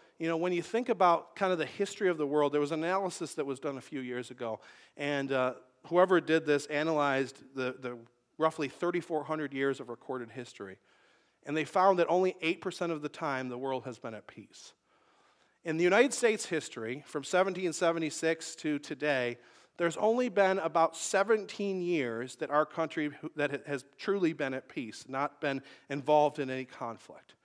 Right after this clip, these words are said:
And so basically ninety-two percent of the time, or maybe even greater than that, one might say, "There's wars, there's rumors of wars."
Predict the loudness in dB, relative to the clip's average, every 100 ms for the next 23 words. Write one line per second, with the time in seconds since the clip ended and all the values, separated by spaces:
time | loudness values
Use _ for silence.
0 | _ _ _ -20 _ _ -10 2 4 4
1 | 2 -20 _ -6 2 4 2 -2 0 4
2 | 4 4 2 4 2 -2 -2 -4 -2 -2
3 | 0 2 0 -2 -2 0 0 0 0 0
4 | -2 -2 -2 -2 -2 0 0 0 -6 -8
5 | -10 -10 -12 -16 _ _ _ _ _ 4
6 | 4 6 4 4 0 2 2 2 -4 _
7 | _ _ _ _ _ -4 -4 -2 -4 -2
8 | -2 -6 -16 -20 _ _ _ -16 -10 -6
9 | -2 -4 -6 -12 -18 -18 -20